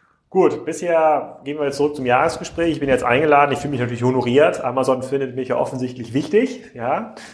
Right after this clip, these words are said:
Aber ich habe schon bei dir so rausgehört, äh, Amazon findet seine eigene Marge da für sich viel wichtiger. Ist eigentlich kein gutes Zeichen, zum Jahresgespräch, ähm, äh, zu kommen. Ähm, jetzt bin ich ja normaler Hersteller und habe ja bisher die Erfahrung gemacht, dass man ja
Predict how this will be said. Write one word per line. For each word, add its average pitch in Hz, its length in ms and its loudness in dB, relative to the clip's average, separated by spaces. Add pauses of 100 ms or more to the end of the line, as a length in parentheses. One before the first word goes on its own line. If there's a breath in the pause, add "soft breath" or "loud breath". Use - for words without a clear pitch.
(160 loud breath)
Aber 120 140 -10
ich 113 100 -10
habe 127 80 -6
schon 127 140 -8
bei 120 100 4
dir 123 100 2
so 117 80 -2
rausgehört, 131 600 4
äh, 120 320 -8
Amazon 123 380 0
findet 120 360 -4
seine 117 300 -2
eigene 120 240 2
Marge 123 260 2
da 110 200 0
für 107 140 -6
sich 113 280 -8
viel 113 120 -8
wichtiger. 117 380 -4
Ist 110 80 -4
eigentlich 117 240 -6
kein 131 280 -2
gutes 120 260 -6
Zeichen, - 280 -4
zum 113 180 -6
Jahresgespräch, 110 760 -8 (380 loud breath)
ähm, 113 220 -6 (120)
äh, 110 240 -4
zu - 140 -10
kommen. 170 420 0 (320 loud breath)
Ähm, 131 400 0 (300)
jetzt 127 200 -10
bin 135 100 -8
ich 131 100 -8
ja 123 120 2
normaler 120 600 2
Hersteller 143 500 4
und 131 60 4
habe 123 180 0
ja 123 60 -4
bisher 127 320 -2
die 123 80 -6
Erfahrung 120 360 -2
gemacht, 120 320 -2
dass 120 140 -6
man 113 140 -4
ja 110 260 -2